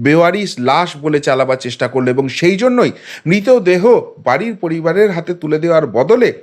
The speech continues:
তারা কি করলো, নিজেরাই এটাকে দাহ করলো। মানে এভিডেন্স লোপাট করার যে মরিয়া চেষ্টা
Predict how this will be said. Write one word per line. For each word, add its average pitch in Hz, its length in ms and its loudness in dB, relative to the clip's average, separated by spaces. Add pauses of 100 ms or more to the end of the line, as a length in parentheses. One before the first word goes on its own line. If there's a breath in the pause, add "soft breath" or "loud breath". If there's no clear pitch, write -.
(160)
তারা 160 200 -2
কি 202 140 -10
করলো, 208 260 -2
নিজেরাই 170 460 0
এটাকে 165 240 -4
দাহ 135 200 -2
করলো। 147 280 2 (200 loud breath)
মানে 233 160 -2
এভিডেন্স 233 580 0
লোপাট 226 300 0
করার 240 260 0
যে 220 120 -4
মরিয়া 208 540 2
চেষ্টা 214 540 -2